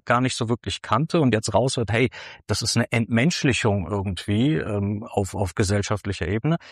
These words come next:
naja, dann führt das in erster Linie nur dar-, dazu, dass wir uns irgendwie um diesen Begriff kloppen, statt um die Sache selbst, ne? Und deswegen finde ich das umso toller, kann man eigentlich sagen, dass es auch so Ansätze gibt, einfach mal das so alles zusammenzubringen. Denn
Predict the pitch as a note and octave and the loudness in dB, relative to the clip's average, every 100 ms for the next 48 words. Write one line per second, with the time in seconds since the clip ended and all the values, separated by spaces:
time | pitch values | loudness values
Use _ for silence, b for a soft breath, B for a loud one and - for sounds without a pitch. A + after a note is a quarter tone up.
0 | B B A2+ B2 B2 B2+ C#3 C#3 - C3 | B B 0 2 2 0 0 -2 -2 0
1 | A#2+ - C3+ A#2+ B2 B2+ B2+ A2+ A#2 A#2+ | 2 2 0 2 4 4 4 2 2 2
2 | B2 A#2+ A#2 B2 A2+ A2 - A2+ A2 - | 2 0 -2 0 -2 -2 0 0 0 0
3 | A2 A#2 A2+ A2 - D#3 D3 C3 A2+ A2+ | 0 2 0 0 2 4 4 4 2 2
4 | G3+ - - A2+ C3+ C3+ - A2+ - B2 | 0 0 -2 0 0 -2 0 -4 0 0
5 | A2 G2 G2 G#2+ A2+ F#2+ A2 G2+ - - | 2 0 0 0 0 0 2 0 -2 -4
6 | C#3+ E3 A2+ B B B B - C#3 D3+ | -2 0 -2 B B B B 0 2 4
7 | E3 F3 D3 - - D3 D3+ B2 A2+ - | 2 2 2 0 2 4 4 4 2 -2
8 | - - D#4 F4 F#2 E2 _ - G#2 F#2 | -8 -2 2 4 2 -2 _ -4 0 2
9 | F2+ F#2 G2 F#2+ F#2+ F#2 F2+ - - F#2 | 0 0 -2 0 2 0 -2 -4 -6 -4
10 | - G#2 B2+ C#3+ - B2 A#2 B2+ A2 A2+ | -4 0 0 0 -2 -2 -2 -4 -6 -4
11 | B2+ A#2+ A#2+ G#2+ - G#2+ A2 - B B | -4 -2 0 0 0 2 0 0 B B
12 | B - D3+ - F3 E3 B3 - A2+ G2+ | B 0 2 2 2 2 2 0 0 0
13 | G2 A#2+ B2 | 0 2 2